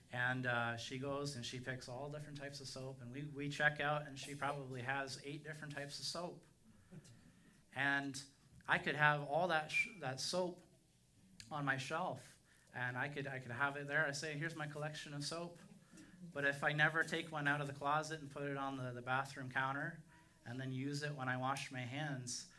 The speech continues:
uh, my hands will not be clean. It doesn't matter how much soap I have, uh, as long as, uh, if I'm not using it, uh, my hands won't be clean. It makes no difference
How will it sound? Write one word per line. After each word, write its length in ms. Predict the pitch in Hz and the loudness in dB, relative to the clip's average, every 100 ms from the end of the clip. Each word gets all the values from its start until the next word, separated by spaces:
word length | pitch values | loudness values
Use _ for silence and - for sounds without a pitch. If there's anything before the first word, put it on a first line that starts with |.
| - - | -20 -12
uh, 140 | 117 120 | -8 -4
my 120 | 127 | -4
hands 320 | 131 143 143 | -2 -4 -4
will 80 | 127 | -4
not 180 | 127 127 | -4 -4
be 60 | 123 | -6
clean. 300 | 139 165 123 | -8 -6 -6
It 120 | 117 | -6
doesn't 220 | 143 139 | -6 -2
matter 220 | 135 139 | 0 2
how 140 | 127 135 | 2 0
much 200 | 135 - | -2 -6
soap 300 | 143 143 143 | -4 -4 -2
I 100 | 135 | -2
have, 320 | 131 135 175 - - - - - 123 | 0 0 -2 -6 -18 -20 -20 -16 -10
uh, 400 | 113 110 113 117 | -6 -6 -6 -6
as 140 | 113 | -4
long 220 | 127 143 | -4 -2
as, 160 | 143 135 | -2 -2
uh, 120 | 131 127 | -4 -6
if 100 | 123 | -6
I'm 120 | 127 | -2
not 240 | 131 135 | 0 0
using 380 | 131 175 185 139 | -2 -2 -2 -4
it, 280 | 123 143 - - - - - | -4 -6 -10 -14 -20 -20 -10
uh, 120 | 123 127 | -6 -2
my 100 | 127 | -2
hands 380 | 139 151 151 | -2 -2 -2
won't 260 | 131 131 127 | -4 -6 -6
be 120 | 131 | -6
clean. 320 | 131 147 151 | -6 -4 -4
It 80 | 127 | -4
makes 220 | 131 139 | -4 -4
no 120 | 143 143 | -4 -4
difference 680 | 135 151 135 127 123 - | -2 -4 -4 -4 -4 -6